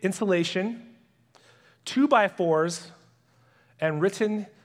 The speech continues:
confessions to God." They found these little notes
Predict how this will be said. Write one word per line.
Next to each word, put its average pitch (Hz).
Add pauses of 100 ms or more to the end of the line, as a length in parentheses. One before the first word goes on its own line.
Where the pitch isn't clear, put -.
(100)
confessions 165 (260)
to -
God." 113 (1400)
They 127
found 143
these 143
little 139
notes 123